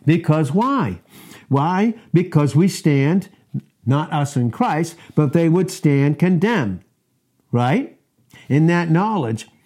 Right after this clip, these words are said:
Why? Because mankind, apart from Christ, hates the judgment of God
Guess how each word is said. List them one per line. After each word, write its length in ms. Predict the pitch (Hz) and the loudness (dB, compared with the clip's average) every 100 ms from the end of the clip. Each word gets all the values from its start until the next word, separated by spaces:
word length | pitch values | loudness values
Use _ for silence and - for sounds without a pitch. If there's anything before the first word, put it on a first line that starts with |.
| _ _ _ _ | _ _ _ _
Why? 500 | 160 214 269 208 101 - _ _ _ _ _ _ _ | -4 -2 -2 -4 -8 -14 _ _ _ _ _ _ _
Because 540 | 165 175 - 180 170 | 0 0 0 0 2
mankind, 840 | 139 156 220 285 269 170 160 139 139 | 2 2 0 0 -2 -2 -2 0 -2
apart 440 | 123 170 220 269 | -2 -4 -4 -4
from 200 | - 147 | -4 -4
Christ, 440 | - 208 175 139 - _ _ | -2 -2 -2 -4 -8 _ _
hates 760 | - - 214 247 277 - - - _ | -20 -4 0 0 -2 -6 -12 -16 _
the 120 | - 160 | -2 0
judgment 920 | - 170 226 220 131 117 104 - _ _ _ | 0 0 0 -2 -2 -4 -6 -18 _ _ _
of 220 | 127 113 | -6 -4
God 500 | 123 113 110 120 139 | -4 -4 -4 -4 -4